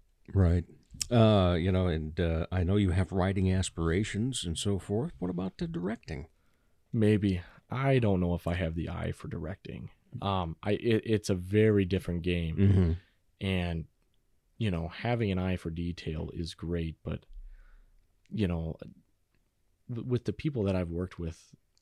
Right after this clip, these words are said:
Speaker 2: in the past, I just, they have a talent that I just don't think that I could ever truly get an experience in and, and say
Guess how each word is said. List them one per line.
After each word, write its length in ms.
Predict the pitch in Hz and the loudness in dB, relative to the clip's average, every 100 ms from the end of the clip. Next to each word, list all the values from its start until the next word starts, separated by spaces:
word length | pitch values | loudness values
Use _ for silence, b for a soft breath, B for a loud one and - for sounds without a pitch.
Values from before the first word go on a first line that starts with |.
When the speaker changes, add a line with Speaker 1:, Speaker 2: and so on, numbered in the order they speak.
| _ | _
Speaker 2:
in 80 | 90 | -6
the 80 | 80 | -6
past, 560 | - - 95 85 - - 95 | -8 -6 -6 -8 -12 -16 -12
I 80 | |
just, 400 | 90 82 - - _ _ _ _ _ _ | -8 -8 -10 -16 _ _ _ _ _ _
they 120 | 101 | -4
have 180 | 92 82 | -2 -6
a 40 | |
talent 460 | - - 85 85 - | -8 -8 -6 -6 -6
that 100 | 82 | -6
I 60 | 87 | -6
just 180 | 90 - | -8 -10
don't 180 | 85 - | -10 -8
think 180 | 82 - | -10 -10
that 120 | - | -10
I 80 | 82 | -10
could 160 | 69 | -10
ever 380 | 78 90 87 - _ _ _ _ _ _ _ | -8 -8 -10 -12 _ _ _ _ _ _ _
truly 1000 | - - 95 92 90 90 85 82 80 80 - _ _ _ 101 | -16 -6 -4 -2 -2 -2 -4 -6 -6 -8 -12 _ _ _ -4
get 340 | 98 87 - _ _ _ _ _ _ _ _ _ _ _ _ - | -2 -2 -4 _ _ _ _ _ _ _ _ _ _ _ _ -8
an 100 | 87 | -6
experience 720 | - - 92 90 85 87 - | -6 -4 -2 -2 -4 -6 -6
in 160 | 87 82 | -6 -6
and, 180 | 80 | -8
and 280 | 82 82 80 | -8 -8 -8
say 400 | - 85 82 82 | -8 -6 -6 -8